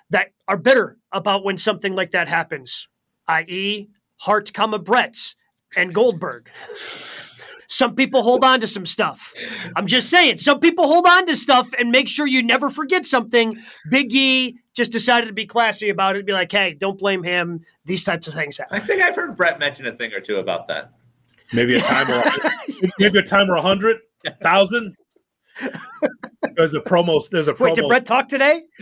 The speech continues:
Speaker 2: Yeah. Oh, he's definitely gonna say something. Bill Goldberg. He'll say something. He was in a promo situation in W C W, and it was about Goldberg.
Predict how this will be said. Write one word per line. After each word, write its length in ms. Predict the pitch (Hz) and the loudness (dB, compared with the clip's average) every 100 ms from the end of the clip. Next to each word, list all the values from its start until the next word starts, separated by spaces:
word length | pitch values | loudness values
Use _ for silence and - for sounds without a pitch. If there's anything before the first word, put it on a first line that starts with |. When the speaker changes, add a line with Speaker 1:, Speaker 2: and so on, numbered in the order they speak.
| - - - | -18 -18 -4
Speaker 2:
Yeah. 160 | 147 131 | -2 2
Oh, 280 | 170 139 107 | 4 2 0
he's 220 | 135 113 | -8 -2
definitely 260 | 147 147 131 | -2 -2 -4
gonna 120 | 123 | -4
say 140 | 139 | -6
something. 220 | 123 131 - | -8 -10 0
Bill 160 | 190 | 2
Goldberg. 640 | 151 151 139 120 123 120 110 _ _ _ _ - | 2 -2 -2 0 -2 -2 -8 _ _ _ _ 0
He'll 120 | 151 | 2
say 220 | - 127 | 2 0
something. 460 | - 113 104 95 95 - - - - - _ _ _ - | 0 -4 -4 -8 -10 -14 -12 -12 -14 -20 _ _ _ -2
He 100 | 156 | 0
was 120 | 160 | 2
in 80 | 160 | 0
a 40 | |
promo 400 | 147 170 170 151 | 0 0 0 -2
situation 640 | - 143 131 120 120 - 113 | -2 -6 -4 -2 -2 -2 -4
in 100 | 107 | -2
W 220 | 120 127 | -2 0
C 160 | - 120 | -2 0
W, 500 | 117 104 95 90 95 _ _ _ _ _ | 0 0 -4 -8 -10 _ _ _ _ _
and 100 | 123 | -2
it 40 | 123 | -2
was 120 | 117 | -2
about 280 | 117 127 113 | 0 0 2
Goldberg. 540 | 120 117 101 87 85 | 0 0 -2 -6 -8